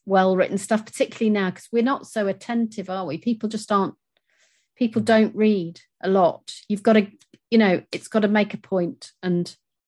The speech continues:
Speaker 1: um,
Speaker 2: I think
Speaker 1: move
Speaker 2: there's,
Speaker 1: on.
Speaker 2: there's obviously other strategy, 'cause obviously you've written the book as well. So you've got this idea that you can always point back to the book. You can say, "Well, here's a little snippet. And if you really wanna know, go buy the book or dig in deeper,"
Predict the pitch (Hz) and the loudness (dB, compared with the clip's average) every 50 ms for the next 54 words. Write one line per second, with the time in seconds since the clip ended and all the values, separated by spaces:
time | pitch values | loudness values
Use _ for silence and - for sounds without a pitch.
0 | _ _ _ _ _ _ _ _ _ _ _ _ _ - - 185 180 180 180 175 | _ _ _ _ _ _ _ _ _ _ _ _ _ -8 -6 -4 -2 -2 -2 -4
1 | 185 185 - _ _ _ _ _ _ _ _ _ _ _ _ _ _ _ _ _ | -6 -8 -12 _ _ _ _ _ _ _ _ _ _ _ _ _ _ _ _ _
2 | _ _ _ _ _ _ _ _ _ _ _ _ _ _ _ _ _ _ _ _ | _ _ _ _ _ _ _ _ _ _ _ _ _ _ _ _ _ _ _ _
3 | _ _ _ _ _ _ - 120 208 196 190 185 214 190 180 170 170 131 127 131 | _ _ _ _ _ _ -6 0 4 4 4 4 4 2 2 0 -2 -6 -10 -14
4 | - - 151 143 - - 151 135 123 139 127 117 120 113 - - 131 113 - - | -14 -14 -14 -14 -12 -12 -12 -6 -2 -2 -2 -2 -2 -6 -4 -4 -4 -4 -6 -8
5 | - - 135 123 135 127 - - 117 107 123 117 113 117 110 104 - 127 117 - | -14 -8 -4 -2 -2 -2 -4 -8 -10 -8 -8 -8 -8 -8 -10 -8 -6 -6 -6 -6
6 | - 107 104 110 123 113 104 95 104 101 - - 120 113 110 107 107 - 120 113 | -10 -12 -10 -8 -6 -6 -6 -8 -10 -14 -14 -12 -12 -12 -14 -14 -14 -14 -14 -14
7 | 107 107 101 - 113 110 107 101 107 110 107 104 110 104 110 104 - 117 110 104 | -14 -14 -12 -8 -8 -8 -8 -8 -10 -10 -10 -10 -12 -14 -16 -14 -14 -14 -12 -12
8 | 107 101 - - - 110 104 - - 113 107 101 98 101 104 98 101 117 104 98 | -14 -14 -16 -14 -14 -14 -12 -10 -10 -10 -10 -10 -14 -12 -10 -8 -8 -6 -6 -6
9 | 98 101 101 98 - 117 110 107 110 98 117 123 113 - 127 110 117 113 98 110 | -6 -4 -6 -6 -6 -6 -8 -8 -8 -8 -8 -8 -8 -8 -10 -12 -12 -14 -14 -12
10 | - - 127 120 107 - - 107 107 107 107 _ _ _ - 113 110 104 110 107 | -14 -12 -10 -12 -12 -10 -8 -8 -8 -8 -10 _ _ _ -14 -14 -12 -12 -14 -12
11 | 107 117 117 113 110 101 101 104 101 95 95 101 104 107 110 110 101 - 110 104 | -10 -10 -10 -10 -10 -12 -14 -14 -14 -14 -12 -10 -8 -8 -10 -10 -10 -12 -12 -10
12 | 95 113 110 107 101 101 - 123 113 98 - - 101 101 101 - _ _ _ _ | -10 -8 -8 -8 -10 -10 -12 -12 -12 -12 -12 -14 -14 -14 -14 -16 _ _ _ _
13 | _ - 117 98 98 101 98 98 113 107 104 101 - - - 98 | _ -14 -12 -12 -12 -14 -14 -12 -12 -14 -14 -16 -18 -20 -20 -20